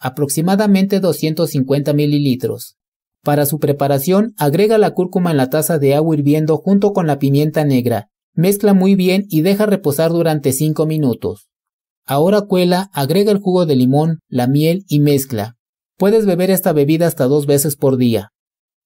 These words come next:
Bebe una taza por la mañana junto con el desayuno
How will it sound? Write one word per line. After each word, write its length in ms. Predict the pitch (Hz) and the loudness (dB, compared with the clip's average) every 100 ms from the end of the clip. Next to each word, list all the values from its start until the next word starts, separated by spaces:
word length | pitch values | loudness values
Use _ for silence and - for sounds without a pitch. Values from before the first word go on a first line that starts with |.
| - | -12
Bebe 280 | 139 180 220 | -2 0 2
una 200 | 214 175 | 2 0
taza 280 | 175 180 170 | -2 -2 -2
por 160 | 151 | 0
la 100 | 135 | 0
mañana 380 | 127 131 160 165 | 2 0 0 -2
junto 340 | - 175 170 | -2 -4 -2
con 180 | 165 147 | -2 0
el 100 | 135 | 2
desayuno 600 | 120 117 123 151 170 175 | 0 0 0 2 0 -2